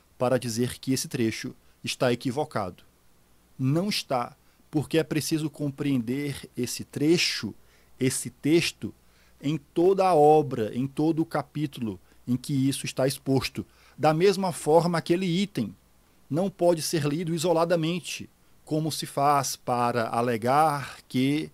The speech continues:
não inclui provações, portanto, traz a ideia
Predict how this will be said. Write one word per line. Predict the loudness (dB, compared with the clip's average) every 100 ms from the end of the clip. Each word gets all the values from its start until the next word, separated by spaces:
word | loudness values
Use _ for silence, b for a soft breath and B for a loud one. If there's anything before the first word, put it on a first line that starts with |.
| b b b b
não | -2 2 2
inclui | 0 0 4 6
provações, | 6 2 0 0 -2 -2 0 0 -2 -8
portanto, | -8 -8 -4 -2 -2 -6 -14 -14 b b b b
traz | 4 8 8 6 2
a | -2
ideia | -2 4 4 4 0 -2 -4